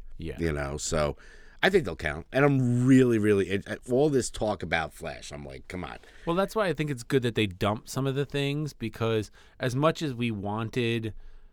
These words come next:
Speaker 1: those shows like the Batgirl show, when it's not gonna be
Speaker 2: Mm.
Speaker 1: part of what they're putting out, it's like, it just seems so out of place.
Speaker 2: Yeah,
Speaker 1: It's
Speaker 2: and
Speaker 1: like,
Speaker 2: s-
Speaker 1: where does this connect to anything? It
Speaker 2: Ye-
Speaker 1: doesn't. Oh, well, then why are we doing it?
Speaker 2: Yeah. Well, it, it,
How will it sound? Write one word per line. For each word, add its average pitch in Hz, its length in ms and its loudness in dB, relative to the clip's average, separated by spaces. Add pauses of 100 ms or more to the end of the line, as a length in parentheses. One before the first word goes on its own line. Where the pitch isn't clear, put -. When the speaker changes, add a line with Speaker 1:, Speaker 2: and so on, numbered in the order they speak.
(220)
Speaker 1:
those 104 360 0
shows 104 500 -2
like 92 320 -6
the 101 80 -4
Batgirl 92 420 -4
show, 92 440 -4
when 110 160 -4
it's 117 200 -6
not 117 380 -4
gonna 120 160 -6
be 113 120 -4
Speaker 2:
Mm. - 40 -10
Speaker 1:
part 117 260 2
of 101 120 -4
what 107 160 -4
they're 101 100 -4
putting 104 300 -2
out, 104 100 -4
it's 92 100 -10
like, 92 160 -8
it 104 140 -6
just 117 280 -4
seems 104 440 -2
so 104 260 -2
out 95 140 -2
of - 80 -8
place. 82 480 -8 (100)
Speaker 2:
Yeah, 110 340 6
Speaker 1:
It's 92 80 -2
Speaker 2:
and 98 80 0
Speaker 1:
like, 127 80 2
Speaker 2:
s- 127 60 0
Speaker 1:
where 160 140 6
does 139 120 0
this 143 100 -4
connect 135 300 -2
to 110 100 -8
anything? 101 440 -4
It - 120 0
Speaker 2:
Ye- 123 80 4
Speaker 1:
doesn't. 92 360 -2 (140)
Oh, 87 180 -6
well, 82 220 -8
then 85 360 -8
why 85 120 -4
are 87 80 -4
we 85 80 -6
doing 78 260 -8
it? 62 140 -14 (100)
Speaker 2:
Yeah. 92 400 2
Well, 113 260 4
it, 107 160 2 (160)
it, 95 180 -6